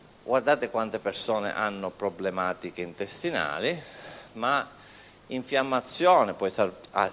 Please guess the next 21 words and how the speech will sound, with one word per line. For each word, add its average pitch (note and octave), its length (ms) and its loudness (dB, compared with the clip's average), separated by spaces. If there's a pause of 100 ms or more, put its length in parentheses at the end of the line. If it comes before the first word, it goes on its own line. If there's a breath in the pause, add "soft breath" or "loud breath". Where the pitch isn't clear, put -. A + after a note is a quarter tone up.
esacerbare G#2 840 8
problematiche F#2 680 0
intestinali, A2 1000 0 (140)
ma C#3 360 2 (180)
l'intestino C3+ 680 -2
stesso, - 760 -2 (140)
problematiche A2+ 680 2
possono G2+ 380 -2
contribuire G#2+ 460 -2
ad G#2 60 0
aumentare G#2 380 -2
l'infiammazione. F2 720 -6
Quindi A#2 220 -4
c'è B2+ 260 -2 (500 loud breath)
un, G2+ 500 2
un, F#2+ 440 -2
un F2+ 240 -4
processo, G2 640 0
diciamo, F#2 600 -4 (360 loud breath)
molto G#2 440 -2
collegato. F2+ 800 -4